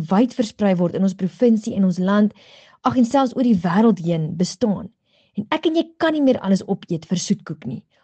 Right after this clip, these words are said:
Ons moet dit toets teenoor die woord van God en dit wat God se woord sê, want dit is die grootste vorm van waarheid. Wil jy my nie 'n guns doen nie? Wil jy nie my opinie ook toets vandag nie? Kom ons groei saam in Christus. Hoe lui daardie ou sonnaskoolliedjie?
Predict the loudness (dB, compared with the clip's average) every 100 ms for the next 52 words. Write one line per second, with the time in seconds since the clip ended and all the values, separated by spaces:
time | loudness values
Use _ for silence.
0 | _ -4 2 6 6 4 -2 -6 -6 -8
1 | -4 -2 -2 -4 -4 -4 -6 -6 -6 -6
2 | -10 -14 -18 _ _ 0 2 4 2 0
3 | -2 -2 -2 -4 -2 -4 -6 -14 -16 _
4 | _ _ 0 2 2 4 4 2 -12 -10
5 | -8 0 2 2 0 -6 -4 -8 -6 -4
6 | -4 -4 -10 -16 _ _ _ _ _ _
7 | _ 4 6 6 4 2 2 -2 -4 -6
8 | -10 -12 _ _ _ _ 2 4 4 2
9 | 2 2 -2 0 2 2 0 2 0 0
10 | -6 -6 -10 -12 -12 -12 _ _ _ -2
11 | 0 0 -2 -2 -2 -2 -2 -4 -2 -2
12 | -2 -2 0 -2 0 -4 -4 -10 2 4
13 | 6 4 4 4 2 0 2 0 0 2
14 | 2 2 -4 -10